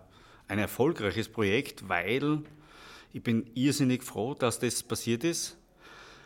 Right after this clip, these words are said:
weil jetzt nächstes Jahr, im Jahr zweitausendfünfundzwanzig, werde ich ein Fahrradrennen mitmachen, ein großes.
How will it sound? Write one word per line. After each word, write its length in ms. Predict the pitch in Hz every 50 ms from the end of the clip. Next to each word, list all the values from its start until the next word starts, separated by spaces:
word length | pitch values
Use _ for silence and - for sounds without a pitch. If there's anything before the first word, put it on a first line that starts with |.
| - - _ _ _
weil 220 | - 95 92 92
jetzt 280 | 95 92 - - - -
nächstes 640 | 107 95 92 104 123 123 - - - 143 131 - -
Jahr, 360 | 127 131 139 151 156 156 143 131 - - - - _ - -
im 160 | 117 101 98
Jahr 200 | 95 95 92 92
zweitausendfünfundzwanzig, 1080 | - - 110 98 95 95 - - 104 - - 123 123 - 135 - - 131 127 - - -
werde 240 | 107 104 101 98 110
ich 320 | 98 92 - - - -
ein 240 | 110 95 95 90 -
Fahrradrennen 1300 | - - - 87 87 98 113 123 127 123 - - - - - - - 98 98 101 110 123 127 127 123
mitmachen, 580 | 123 127 - - 135 135 120 127 156 160 151 -
ein 120 | - 117 -
großes. 600 | - - 107 117 113 - 151 139 - - -